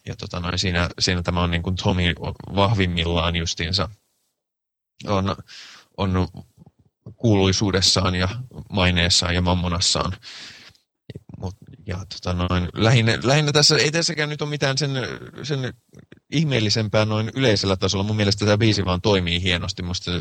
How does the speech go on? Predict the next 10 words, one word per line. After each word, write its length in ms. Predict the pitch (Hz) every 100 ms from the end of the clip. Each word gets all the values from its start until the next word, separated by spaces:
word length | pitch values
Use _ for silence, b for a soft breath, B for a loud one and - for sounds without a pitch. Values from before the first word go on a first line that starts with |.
| 80
tässä 220 | - 104 90
on, 160 | 85 - B B B
tässä 160 | 104 101
on 60 |
todella, 420 | 101 95 90 85 - -
todella 260 | 101 90
hieno 380 | 95 98 90 87 - - -
unimainen 1080 | - 123 101 85 _ _ 90 82 82 85 - _ -
tunnelma 500 | 110 87 73 67 95
tässä, 360 | - - 80